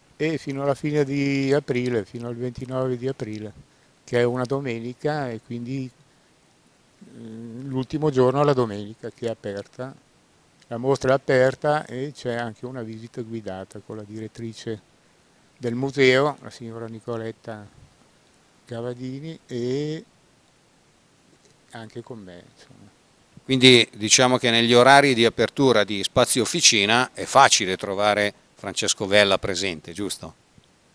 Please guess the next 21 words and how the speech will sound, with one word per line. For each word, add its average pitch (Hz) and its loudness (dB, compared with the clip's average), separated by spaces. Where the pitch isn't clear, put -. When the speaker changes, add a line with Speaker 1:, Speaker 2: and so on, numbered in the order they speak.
Speaker 1:
No, 131 2
facile 156 0
no, 117 -2
<laughs> - 0
però 156 6
ci 165 0
sono 131 2
spesso, 117 0
per 104 -12
esempio 117 -10
sabato 135 -4
ero 123 -6
qua, 107 -10
e 107 -16
sono - -18
stato 117 -8
qua 117 -4
il 113 -6
pomeriggio, 123 -4
domenica 113 -8
anche, 127 -4